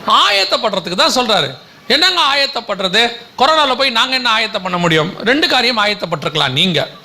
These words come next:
எப்படி நம்ம ஆயத்தப்பட்டிருந்தோம்னா, எப்படி கொரோனாவை ஃபேஸ் பண்ணியிருப்போம்னா, ஒன்று,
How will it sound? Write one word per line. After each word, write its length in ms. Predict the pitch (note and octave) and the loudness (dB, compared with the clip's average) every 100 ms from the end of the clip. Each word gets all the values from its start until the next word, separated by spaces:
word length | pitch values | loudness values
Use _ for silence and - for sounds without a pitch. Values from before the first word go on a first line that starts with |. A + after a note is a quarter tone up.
| - - - - | -20 -20 -20 -4
எப்படி 220 | G#3 B3 | 0 2
நம்ம 320 | A#3 G#3 G3 | 2 2 0
ஆயத்தப்பட்டிருந்தோம்னா, 680 | B3 A3+ G3+ G3 F#3 F#3+ B3+ | 0 -2 -6 -6 -4 0 0
எப்படி 220 | A#3 A3 | 2 0
கொரோனாவை 420 | G#3 G#3 A3 G#3 F#3 | 2 2 2 2 0
ஃபேஸ் 220 | A3 - | -2 -2
பண்ணியிருப்போம்னா, 720 | G3+ F3 D#3+ D#3 C3+ C#3 A3+ C4 - - - | -2 -4 -2 -2 0 2 0 -2 -10 -20 -4
ஒன்று, 680 | G#3 C#4+ D#4+ F#3+ D3+ A#3 B4+ | 0 2 2 2 2 0 -2